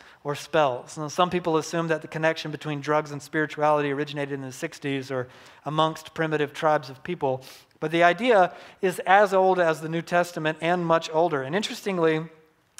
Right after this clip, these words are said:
the New Testament never denies the spiritual reality of drugs and shamanistic practices. It simply argues that these things are spiritual, inherently so, but they act as doorways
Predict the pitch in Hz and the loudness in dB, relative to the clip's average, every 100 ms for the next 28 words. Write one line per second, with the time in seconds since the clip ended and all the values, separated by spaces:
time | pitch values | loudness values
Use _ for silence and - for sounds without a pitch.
0 | _ - 185 214 214 208 202 180 160 180 | _ -4 0 2 4 2 2 -2 4 4
1 | 226 202 190 185 180 180 147 165 214 - | 4 -2 0 4 6 6 6 0 -4 -14
2 | - - - - - - 165 - - 196 | -20 -20 -20 -20 -20 -8 -6 -6 0 2
3 | 196 196 185 165 160 160 165 165 160 156 | 2 2 2 4 4 4 4 2 0 0
4 | 139 135 156 151 151 139 135 - 151 147 | -2 -2 0 0 -2 -10 -8 0 0 0
5 | 143 139 151 - 165 147 147 127 123 131 | -4 -8 -12 -6 0 0 -2 -10 -10 -10
6 | 127 151 143 143 139 147 139 147 139 - | -8 -6 -4 0 0 0 -2 -2 -2 -6
7 | - - - 165 226 220 - 190 190 180 | -20 -20 -12 -4 -2 -2 0 0 0 -4
8 | - 190 247 285 - - 139 135 139 143 | -2 4 6 4 -2 -2 0 0 -2 -2
9 | 180 - 156 - 214 214 180 160 - 151 | -2 -6 -8 -4 0 0 0 -6 -2 0
10 | 127 143 185 - - - - - 180 185 | 0 -2 -8 -18 -20 -20 -10 -2 2 2
11 | 190 190 220 - 196 147 170 185 190 185 | 4 4 4 0 -2 0 2 4 4 4
12 | 180 180 175 - | 4 0 -2 -10